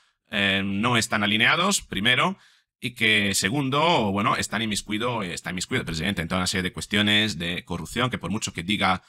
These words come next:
que no pasa nada, cada día se desvelan más. Ayer se reveló por la, em, por las declaraciones de Barrabés que hubo varios encuentros en Moncloa,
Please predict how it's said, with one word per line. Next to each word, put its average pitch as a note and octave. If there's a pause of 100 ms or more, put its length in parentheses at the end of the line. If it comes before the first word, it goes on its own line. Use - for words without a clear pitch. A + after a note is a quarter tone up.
(280)
que F3+
no G3+
pasa -
nada, D3+ (240)
cada G2
día A2+
se G2+
desvelan F#2
más. A2+
Ayer G2
se -
reveló F#2+
por -
la, C3+ (460)
em, F2 (480)
por G3+
las G#2
declaraciones G2+
de F#2+
Barrabés F#2+
que G2+
hubo F#2+
varios G#2+
encuentros G2+
en F#2
Moncloa, A2